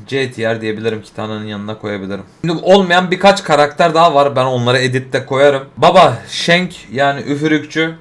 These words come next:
Yine oyunun başı diye söylüyorum bunu. B tier'e koyarım. Bunun sebebi henüz bilinmiyor olması. Reiko oyundaki belki de en iyi projectile'a sahip.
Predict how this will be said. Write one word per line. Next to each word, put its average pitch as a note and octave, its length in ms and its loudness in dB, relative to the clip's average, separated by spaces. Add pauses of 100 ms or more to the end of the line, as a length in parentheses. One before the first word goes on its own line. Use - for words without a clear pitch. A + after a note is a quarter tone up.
(140)
Yine E3 200 0
oyunun C#3+ 480 4
başı C3+ 280 0
diye D3+ 180 6
söylüyorum A2+ 560 0
bunu. C3+ 240 -2 (100)
B D#3+ 260 4
tier'e C3+ 360 2
koyarım. A#2 340 2 (360)
Bunun D#3+ 220 0
sebebi D3+ 360 4
henüz D3 320 -2
bilinmiyor D3+ 400 -2
olması. D#3 440 -2 (200)
Reiko F3 640 4
oyundaki C3 640 -2
belki D3 360 2
de C#3+ 60 2
en C#3 240 -4
iyi C3+ 180 -6
projectile'a A#2+ 720 0
sahip. C#3+ 380 0